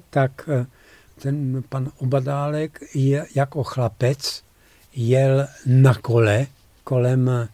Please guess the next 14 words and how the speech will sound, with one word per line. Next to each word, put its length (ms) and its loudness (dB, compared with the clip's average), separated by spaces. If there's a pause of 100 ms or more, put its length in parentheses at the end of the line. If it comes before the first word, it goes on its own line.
toho 280 0
průvodu 800 2
a 220 -4
říká: 280 -4
"Co 240 0
s 140 -4
něma 260 4
děláte?" 760 0 (460)
A 220 -4 (320)
některý 420 0
z 80 -8
těch 120 2
vojáků 680 0
říkal: 540 -4